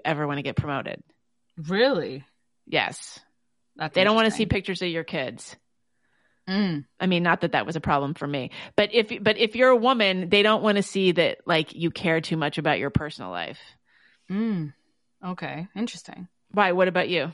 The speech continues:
Speaker 2: Oh yeah. I, not, not at all. Not, like, not at all to the point that you would think that I had just gotten a job yesterday.
Speaker 1: <laughs>
Speaker 2: Like, <laughs> like, I didn't even have organizers that made a lot of sense. You know, not,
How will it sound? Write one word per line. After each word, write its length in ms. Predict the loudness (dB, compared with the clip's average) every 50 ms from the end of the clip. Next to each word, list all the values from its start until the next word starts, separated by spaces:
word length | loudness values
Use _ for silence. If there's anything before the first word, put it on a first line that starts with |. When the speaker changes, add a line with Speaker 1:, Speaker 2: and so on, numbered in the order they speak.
| _ _ _ _ _ _ _ _ _ _ _ _ _ _ _ _ _ _ 4
Speaker 2:
Oh 200 | 6 6 6 6
yeah. 300 | 4 4 4 2 2 2 2
I, 220 | 4 4 4 4 2
not, 420 | -2 0 2 4 4 4 4 2
not 220 | 4 4 4 6
at 100 | 4 4
all. 180 | 4 2 2 2
Not, 260 | 4 4 4 4 2 0 _ _ -2
like, 240 | 2 2 2 2 0 _ _ _ _ _ -4
not 240 | 2 4 6 6 6
at 80 | 6 6
all 160 | 6 6 4
to 80 | 2 0
the 100 | -4 -4
point 260 | -2 -2 -2 0 0
that 120 | -2 -2
you 180 | -2 -2 -2 -2
would 180 | -2 -2 -2
think 280 | -2 -2 -2 -2 -2 -2
that 260 | 0 0 0 0 0 0
I 120 | 0 0
had 160 | 0 -2 -2
just 240 | -2 -4 -4 -4 -4
gotten 220 | -4 -4 -2 -4 -6
a 40 | -6
job 300 | -4 -4 -4 -4 -6 -8
yesterday. 600 | -8 -8 -8 -10 -12 -10 -8 -6 -6 -4 0 2 2
Speaker 1:
<laughs> 40 | 2 2 0 0 -2 0 0 -4 -4 -2 -2 -4 -2 -2 -4 -2
Speaker 2:
Like, 300 | 0 2 2 2 2 2
<laughs> 1120 | 0 0 0 0 2 4 4 4 4 4 2 2 2 0 -2 -8 -4 -4 -2 -2 -2 -2 2
like, 200 | 2 2 2 4
I 140 | 2 2 2
didn't 220 | 4 2 2 2 2
even 260 | 4 4 4 2 2
have 580 | 2 2 4 4 4 4 2 0 -2 -8 -10 -16 _ _ -20 -20 -20 _ _ 0
organizers 960 | 4 6 6 6 6 6 4 4 4 4 2 0 0 0 0 0 0 -2 -2
that 220 | 0 -2 -2 -2
made 180 | -2 -2 -2 -2
a 60 | 0
lot 160 | 0 0 0
of 80 | -2 -4
sense. 460 | -4 -4 -2 -2 -4 -6 -10 -10 -6
You 100 | -6 -4
know, 140 | -4 -2 -2
not, 220 | 2 2 2 2